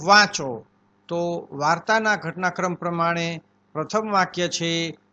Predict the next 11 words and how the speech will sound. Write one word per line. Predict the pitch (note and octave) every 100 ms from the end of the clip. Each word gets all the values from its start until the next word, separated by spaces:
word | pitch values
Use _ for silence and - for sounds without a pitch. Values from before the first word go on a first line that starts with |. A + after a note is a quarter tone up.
| _
મંગળ | C3+ D3 E3+ A3 A3
પરના | G#3 F3+ F3+ F3
વિજ્ઞાનીઓ | D#3+ D#3+ E3 E3 E3+ E3
પોતાની | C#3+ E3 E3+ E3+ E3
હાજરી | D#3 D3+ D3 C#3+
ગુપ્ત | C3 F#3+ -
રાખવાનું | G#3 F3 D#3+ E3 E3 E3+
નક્કી | C#3 C3+ - G3+ A#3 - _ _
કરે. | - A#3+ G3+ C#3 A2 - _ _ _ _ _ _ C#3+
નંબર | E3 F#3+ G3
બે, | E3+ F3+ F3+ F3 E3+